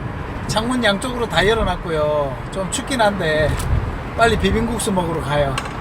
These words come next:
갑시다. 자, 여러분, 저는 밥 먹으러 지금 갑니다. 여기 보이시죠? 네, 여기 갈 거예요. 안녕하세요. 비빔국수 한 개. 어, 혼자예요. 여기 앉아서 먹을게요.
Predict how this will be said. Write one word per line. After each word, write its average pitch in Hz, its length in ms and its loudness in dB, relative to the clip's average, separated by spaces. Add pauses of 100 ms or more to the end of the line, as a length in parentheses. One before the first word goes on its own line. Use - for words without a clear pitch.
갑시다. 165 760 2 (840)
자, - 80 0 (240)
여러분, - 300 -2
저는 - 300 -2
밥 - 100 0
먹으러 - 280 2
지금 - 160 2
갑니다. - 600 2 (340)
여기 170 100 -4
보이시죠? 170 260 -4
네, - 400 4 (160)
여기 165 100 -2
갈 - 120 -2
거예요. - 280 -4 (1400)
안녕하세요. 214 720 -2 (1600)
비빔국수 - 540 -2 (1600)
한 262 120 4
개. - 80 0 (180)
어, 202 80 -6
혼자예요. 226 240 0 (580)
여기 180 80 0
앉아서 143 180 -4
먹을게요. 175 300 -6